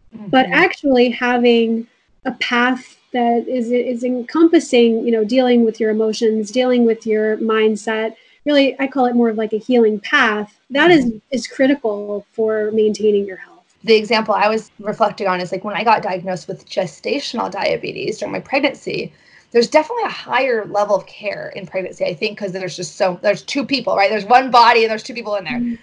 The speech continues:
Speaker 2: Um, so I was immediately referred to a diabetes counselor, and they covered all of that stuff. But I was like, "Wait a minute, why wasn't I," oh, they didn't cover the
Speaker 1: Mm-hmm.
Speaker 2: emotions, but, like, "Wait, why wasn't, like, shouldn't everyone who gets a rheumatology diagnosis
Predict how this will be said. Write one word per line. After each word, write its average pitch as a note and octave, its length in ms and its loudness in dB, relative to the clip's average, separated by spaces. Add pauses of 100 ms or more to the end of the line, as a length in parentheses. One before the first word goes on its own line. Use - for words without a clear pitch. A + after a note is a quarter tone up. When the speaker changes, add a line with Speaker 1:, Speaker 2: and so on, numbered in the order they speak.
(220)
Speaker 2:
Um, A#3+ 380 -2 (320)
so A3+ 400 -6 (120)
I G#3+ 140 -2
was C#4+ 180 -2
immediately G#3+ 540 -6
referred F3+ 560 -8
to F#3+ 260 -10
a F#3 80 -6
diabetes F3+ 1120 -8
counselor, B3+ 460 -4
and G3 180 -10
they G#3 140 -2
covered D4+ 540 -2
all A#3 280 4
of B3+ 80 -4
that - 220 -4
stuff. - 380 -12 (180)
But B3 140 -6
I C4+ 100 -2
was C#4+ 100 -4
like, D4 140 -8 (360)
"Wait G4 140 -4 (100)
a - 20 -2
minute, A3 200 -2
why D4 300 2
wasn't D#4+ 320 -4
I," B3+ 360 -6
oh, C4 80 -2
they C#4+ 100 -2
didn't D4+ 100 -8
cover B3 140 0
the - 80 2
Speaker 1:
Mm-hmm. A3+ 120 0
Speaker 2:
emotions, G#3+ 540 -6
but, - 100 -14
like, - 180 -8 (520)
"Wait, A3 160 2
why D4 220 2
wasn't, F4+ 340 -6
like, C4 160 0
shouldn't C#4 360 -6
everyone A#3+ 280 -2
who A3 120 -4
gets A3 180 -8
a A3+ 60 -6
rheumatology G3+ 560 -8
diagnosis C4+ 880 -4